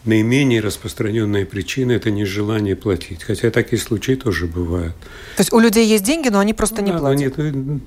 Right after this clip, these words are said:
Speaker 1: да, такое бывает иногда, да, когда, ну, просто наплевательское отношение к своим обя-, обязанностям и обязательствам. Э, но наиболее распространённые другие причины. Ну, например, вот если вы проедете по, вечером по улицам города, вы увидите очень много тёмных окон.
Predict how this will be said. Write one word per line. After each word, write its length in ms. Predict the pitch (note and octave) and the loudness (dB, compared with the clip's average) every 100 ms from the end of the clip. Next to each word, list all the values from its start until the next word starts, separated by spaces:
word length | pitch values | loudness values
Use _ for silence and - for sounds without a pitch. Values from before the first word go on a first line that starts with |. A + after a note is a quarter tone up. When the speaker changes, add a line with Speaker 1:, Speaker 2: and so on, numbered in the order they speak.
| - | -4
Speaker 1:
да, 140 | F3 | -2
такое 300 | E3 - E3 | -2 0 0
бывает 480 | B2+ A2 F#2 E2 F#2 | 2 2 2 0 0
иногда, 380 | F2+ F2+ F2 F2 | 0 0 -2 -2
да, 200 | A#2 C#3 | -2 -2
когда, 340 | A#2 G#2 G2 F2 - | -2 0 -2 -2 -2
ну, 280 | C#3 A2+ G#2 - | -2 0 -2 -2
просто 220 | C#3 - | -2 2
наплевательское 680 | A#2 B2 G#2 G2+ - - G2 | 2 4 4 2 0 0 0
отношение 460 | A2+ G2 C3+ B2+ | 0 2 2 2
к 60 | F#2+ | 0
своим 360 | A#2 G#2 G2+ G2+ | 0 0 -2 -2
обя-, 380 | F#2+ F#2+ G2+ A2+ | -2 2 2 2
обязанностям 680 | G2+ A#2+ B2+ B2 A2 A#2+ G#2+ | 2 4 4 4 2 2 0
и 60 | |
обязательствам. 760 | G#2+ G#2 F#2 E2 - - E2+ D#2+ - - - - - - - | 0 0 0 0 -4 -6 -6 -6 -10 -20 -18 -16 -16 -16 -4
Э, 140 | A2 G#2 | 0 4
но 220 | A#2+ B2 | 6 6
наиболее 460 | A#2+ B2+ D#3+ F3 | 6 4 2 0
распространённые 720 | C3 - A#2+ - A#2 C3+ C3 C3 | -2 -2 -4 -2 0 2 2 2
другие 400 | C3+ C3+ A2 E2+ | 0 2 2 2
причины. 540 | E2 E2+ - F2+ E2+ | 0 -4 -2 -2 -2
Ну, 160 | F2 C#3 | 0 2
например, 540 | C3+ C3 A2+ F2+ E2+ - - - - - - - - | 0 2 2 2 0 -4 -16 -18 -18 -18 -18 -18 -10
вот 120 | - | -2
если 180 | B2 C3 | 2 4
вы 100 | A2+ | 2
проедете 540 | - B2 A#2+ G#2+ A#2+ | 2 4 4 2 -2
по, 140 | - A#2 | -4 -2
вечером 500 | G#2+ G#2+ - G#2+ G#2 | 2 0 0 -2 -2
по 100 | A2+ | -2
улицам 460 | G#2+ A2 - A2+ | 0 -2 -2 -2
города, 360 | G#2+ D#3 B2 G2+ | -2 -2 0 -2
вы 140 | G#2 | 0
увидите 400 | G#2 A2+ A#2 - | 0 2 0 0
очень 220 | G#2+ - | -4 0
много 260 | A2 A2 G#2 | 0 2 0
тёмных 460 | - G#2 G#2 - F#2+ | 0 -2 0 0 0
окон. 280 | E2 - | -2 -6